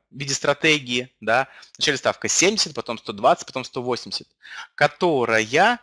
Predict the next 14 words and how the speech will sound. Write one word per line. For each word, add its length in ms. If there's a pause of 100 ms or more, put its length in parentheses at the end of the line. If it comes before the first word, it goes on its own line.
(280)
нам 320
говорит, 420
что 460
можно 280
начинать 300
с 160
более 240
низких 300
ставок, 400
выкупать 500
аудиторию 500
вначале 280
более 260
дешевую, 640